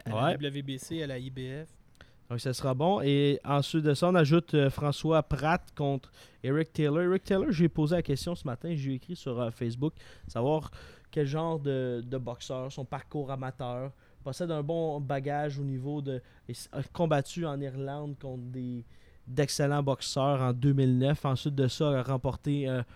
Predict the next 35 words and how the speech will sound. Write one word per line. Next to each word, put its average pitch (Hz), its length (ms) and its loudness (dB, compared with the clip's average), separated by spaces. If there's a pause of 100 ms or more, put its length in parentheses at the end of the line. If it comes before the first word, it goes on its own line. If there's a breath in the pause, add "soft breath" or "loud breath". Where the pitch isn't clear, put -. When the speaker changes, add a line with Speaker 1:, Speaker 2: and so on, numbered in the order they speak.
(220 loud breath)
Speaker 2:
un 151 120 6
championnat 147 720 2
canadien, 135 720 0 (420 loud breath)
a 117 120 -6
été, 147 440 0
euh, 123 260 0
à 120 40 0
plusieurs 135 320 0
fois 143 240 -2
champion 135 580 -2
provincial, 127 920 -4 (360 loud breath)
euh, 104 220 -2
en, 120 240 -2
euh, 131 260 0
en, 113 460 -8
en 123 100 -6
Alberta. 131 720 -4 (460 soft breath)
Euh, 117 120 -2
donc, 131 340 0
ce 135 140 -4
sera 139 580 0
un, 127 460 0 (420 soft breath)
un 120 140 0
bon 143 240 2
défi. 151 340 -4
Lui, 220 160 -2
qui, - 180 -4
euh, 156 80 2 (340 soft breath)
on, 135 300 -8
si - 200 -12
on 180 100 -2
se - 140 -10
souvient, 170 320 -6
là, 165 140 -6 (300)
euh, 127 380 -6